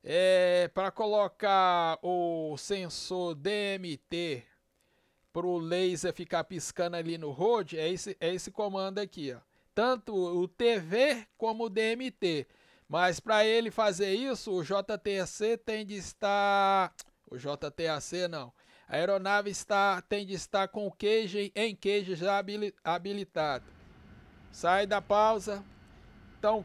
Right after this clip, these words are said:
cage em cage. Beleza. D M T já tá travando lá.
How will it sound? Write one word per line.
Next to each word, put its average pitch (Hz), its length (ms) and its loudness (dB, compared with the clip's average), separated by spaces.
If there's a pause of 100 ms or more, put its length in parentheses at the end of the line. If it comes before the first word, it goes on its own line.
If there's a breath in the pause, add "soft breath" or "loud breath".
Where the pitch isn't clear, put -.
cage 254 680 8
em 262 180 0
cage. 233 640 4 (1160)
Beleza. 185 880 0 (380)
D 170 140 2
M 262 440 4
T 254 440 6 (140)
já 190 240 -2
tá 214 220 4
travando 226 500 2
lá. 151 320 -2